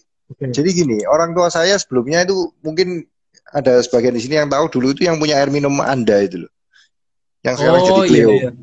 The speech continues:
Speaker 2: Jadi
Speaker 1: Ah, ah.
Speaker 2: ayah saya itu pendirinya yang air minum Anda.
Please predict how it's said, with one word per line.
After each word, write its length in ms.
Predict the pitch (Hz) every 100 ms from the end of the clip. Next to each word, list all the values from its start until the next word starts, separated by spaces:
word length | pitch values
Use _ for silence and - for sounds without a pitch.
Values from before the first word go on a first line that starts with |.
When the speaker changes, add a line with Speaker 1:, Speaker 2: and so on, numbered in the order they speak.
| _ _ _ _ _ _ -
Speaker 2:
Jadi 260 | 113 143 160
Speaker 1:
Ah, 80 | 147
ah. 240 | 120 -
Speaker 2:
ayah 200 | 143 147
saya 520 | 139 135 - _ - 151
itu 220 | 143 165 160 -
pendirinya 880 | 127 117 110 113 120 120 117 110 - _
yang 480 | 123 117 117 110 - _ -
air 180 | 117 117
minum 240 | 117 117
Anda. 600 | 110 110 101 101 147 185